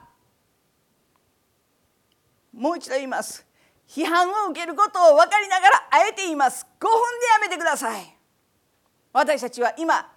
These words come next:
最初から始めるということを学んでいます。祈れる時には長く祈ればいいんじゃないんですかと誰でもそう思うでしょう。でも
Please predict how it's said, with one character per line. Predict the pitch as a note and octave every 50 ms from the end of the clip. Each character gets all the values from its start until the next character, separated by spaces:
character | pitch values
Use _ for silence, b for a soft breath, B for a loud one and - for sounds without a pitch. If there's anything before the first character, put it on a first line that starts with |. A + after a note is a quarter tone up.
| _ _
最 | - - - - G4 G4 G#4
初 | - G#4+ G#4
か | - A4
ら | A4+ A4 F#4+
始 | F4 E4+ D4 F4+
め | F4 F4 F#4
る | F#4+
と | - F#4
い | E4+ E4
う | E4
こ | D#4+ F#4+ G4
と | A4 A4+ G#4
を | D4+
学 | B3+ C4 C#4 D4 D4 C#4
ん | B3+
で | A#3 G#3+
い | G3+
ま | F#3 E3 F3+
す。 | - - - - - _ _ _ _ _ _ _ _ _ _ _ _ _ _ _ _ _ _ _ _ _ _ _ _ _ _ _ _ _ _ _ _ _ _ _ _ _ _ _ _ _ _ _ _ _ _ _ _ _ _ _ _ _ _ _ _ _ _ _ _ _ _ _ _ _ -
祈 | G#3+ A#3 A#3+ A#3+ A3
れ | A3 G#3+
る | G3 G3
時 | F#3+ A3+ G#3 A3 F#3+
に | F#3 G3
は | B3 D4+ D#4+ D#4 - - - _ _ _ _ _ _ _ _ _ _ _ _ _
長 | E3+ F3 F3 F#3+ G3
く | - F#3 F#3
祈 | G3 A3+ B3+ C4
れ | B3+ A#3
ば | A#3+ A#3
い | B3
い | C4
ん | C4
じ | D#4+
ゃ | D#4+
な | E4 F4
い | F4+ F4+
ん |
で | F4+ F4 D4
す | -
か | - B3 - - - _ _ _ _ _ _ _ _ _ _ _ _ _ _ _
と | - B3 B3+
誰 | B3 B3+ C4+ C#4+ D4
で | D4+ G4+
も | G4+ F4+ C#4+ A#3
そ | - D4+ D4 D4+ F#3 - - -
う | D#4+
思 | F4 F4 F4+ F#4 F4
う | D4+
で | C4 A3 G3+
し | - -
ょ | F#4 F4+ D#4+ C#4
う。 | A#3 G3+
で | B3 F#4+
も | F#4+ F#4